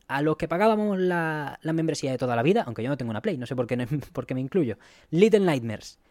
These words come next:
Tony Hawk uno más dos y Yakuza Like a Dragon. Pedazo de mes, bajo mi punto de vista. No he visto uno igual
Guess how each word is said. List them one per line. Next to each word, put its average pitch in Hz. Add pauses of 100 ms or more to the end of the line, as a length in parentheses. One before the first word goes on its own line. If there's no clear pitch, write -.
(160)
Tony 202
Hawk -
uno 170
más 147
dos 208 (260)
y 160
Yakuza 151
Like 170
a 165
Dragon. 120
Pedazo 156
de 147
mes, 151
bajo 120
mi 117
punto 131
de 127
vista. 160
No 131
he -
visto 143
uno 135
igual 123